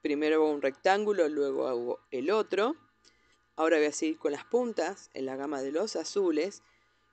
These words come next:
y con el que continúa, que es este color. Recuerden las puntas. Muy bien. Ahora con los rojos, que estoy haciendo los rectángulos, sigo con el color naranja.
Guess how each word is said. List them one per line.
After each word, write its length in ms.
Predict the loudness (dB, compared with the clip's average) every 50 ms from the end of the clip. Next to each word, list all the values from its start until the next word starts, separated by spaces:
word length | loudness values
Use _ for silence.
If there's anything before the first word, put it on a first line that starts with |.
| _ -6
y 240 | -4 -2 -2 -2
con 220 | -2 -2 -2 -2 -2
el 80 | -4
que 100 | -6 -8
continúa, 800 | -6 -6 -6 -6 -4 -4 -4 -2 0 0 2 2 2 2 0 0 -4 -8 _ _ _ _ _
que 140 | -4 -2 -2
es 160 | 0 0 0
este 300 | 0 0 0 -2 -6 -6
color. 500 | -4 -2 0 2 4 4 4 4 2 -2 -8 _ _ _ _ _ _ _ _ _ _ _ _ _
Recuerden 580 | -16 -16 -10 -4 -2 0 0 0 0 -2 -4 -6
las 280 | -4 -2 -2 -2 -2 -4
puntas. 760 | _ -4 -2 -2 -2 -2 -2 -2 -2 -2 -4 -8 -16 -20 _ _ _ _ _ _ _ _ _ _ _ _ _ _ _ _ _ _ _ _ _ _ _ _ _ _ _ _ _ _ _ _ _ -12
Muy 280 | -8 -6 -4 -4 -4
bien. 400 | -2 0 2 2 2 2 0 -2 -6 _ _ _ _ -8
Ahora 500 | -4 0 2 4 4 4 4 4 4 2
con 280 | 0 0 -2 0 0 -2
los 200 | -4 -6 -6 0
rojos, 600 | 2 4 4 4 2 0 0 0 0 0 -2 -8 _ -12
que 60 | -10
estoy 180 | -4 -2 -2
haciendo 440 | -2 -2 -4 -6 -6 -6 -4 -4 -2 -2
los 100 | -2 -2
rectángulos, 760 | -4 -6 -6 -4 -2 -2 -2 0 0 2 2 2 0 -2 -10 _ _
sigo 340 | -16 -10 -4 0 0 0 0
con 160 | 0 -2 -4
el 100 | -4 -4
color 280 | -4 -2 0 0 0 0
naranja. 760 | 0 0 2 2 2 0 -2 -4 -4 -4 -4 -4 -4 -6